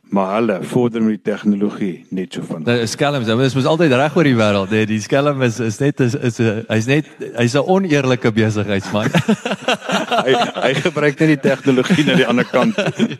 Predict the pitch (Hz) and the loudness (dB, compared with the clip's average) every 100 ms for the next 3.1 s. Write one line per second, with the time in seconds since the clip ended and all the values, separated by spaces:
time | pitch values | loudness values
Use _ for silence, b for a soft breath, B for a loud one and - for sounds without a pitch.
0 | 175 147 131 120 - 196 113 113 B B | -12 -6 -2 -2 -4 -8 -8 -12 B B
1 | B B B B B B - - 208 202 | B B B B B B -6 0 0 0
2 | - - 185 190 175 170 151 139 135 131 | -4 -4 -2 0 -2 0 0 2 0 -2